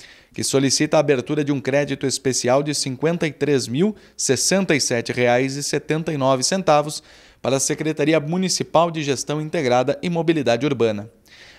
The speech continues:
A verba, proveniente do Fundo Municipal de Desenvolvimento Integrado, será utilizada na execução de obras no quadrilátero central da cidade,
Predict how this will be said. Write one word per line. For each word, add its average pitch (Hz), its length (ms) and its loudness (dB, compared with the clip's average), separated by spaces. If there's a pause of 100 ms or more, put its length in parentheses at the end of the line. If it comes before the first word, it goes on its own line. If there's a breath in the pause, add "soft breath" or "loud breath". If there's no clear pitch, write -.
A 135 100 6
verba, 123 380 0
proveniente 123 600 -2
do 120 120 -4
Fundo 123 260 -4
Municipal 120 600 0
de 131 100 -2
Desenvolvimento 117 840 -2
Integrado, 143 560 0 (320 loud breath)
será 120 240 2
utilizada 143 800 0
na 113 180 -2
execução 139 580 -2
de 135 120 2
obras 151 460 4
no 147 160 -6
quadrilátero 151 880 0
central 139 500 -2
da 147 100 -2
cidade, 117 480 0